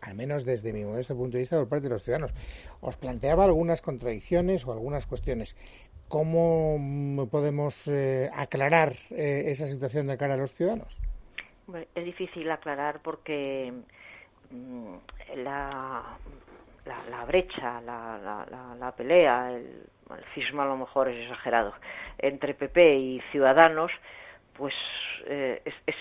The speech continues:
Speaker 2: fuerte, es fuerte. La gestión de, de la pandemia, eh, está, está ahondando las, eh, las, eh, diferencias.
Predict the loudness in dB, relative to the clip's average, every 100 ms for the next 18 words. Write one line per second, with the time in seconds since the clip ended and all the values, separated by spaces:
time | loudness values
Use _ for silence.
0 | -8 2 4 4 0 -2 0 0 0 -4
1 | -6 0 0 0 -2 -4 -2 6 6 6
2 | -4 -12 -18 -18 -20 -20 -4 2 4 4
3 | 2 4 4 4 4 2 4 2 2 -2
4 | 0 0 2 2 2 0 0 0 2 8
5 | 10 10 6 4 -2 -4 4 8 8 4
6 | 2 4 4 4 4 4 6 4 2 -4
7 | -6 -4 -4 -4 -6 -2 0 -2 -4 -6
8 | -4 -4 -6 -8 -6 -4 -4 -6 -4 -4